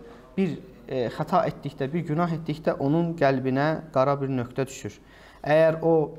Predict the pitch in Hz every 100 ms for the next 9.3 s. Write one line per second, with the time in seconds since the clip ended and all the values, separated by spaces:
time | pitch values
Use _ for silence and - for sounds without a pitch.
0 | - - 131 127 147 147 135 131 127 -
1 | 127 127 135 135 131 131 135 131 127 123
2 | 123 135 - - 135 135 127 135 131 135
3 | 131 135 131 147 143 143 147 160 190 -
4 | - - - 180 196 190 190 165 156 165
5 | 170 175 147 165 175 156 139 - 151 160
6 | 151 139 131 135 151 147 - 139 143 185
7 | 196 - - - 151 143 151 165 147 127
8 | 120 127 139 165 - - 127 120 113 110
9 | 101 98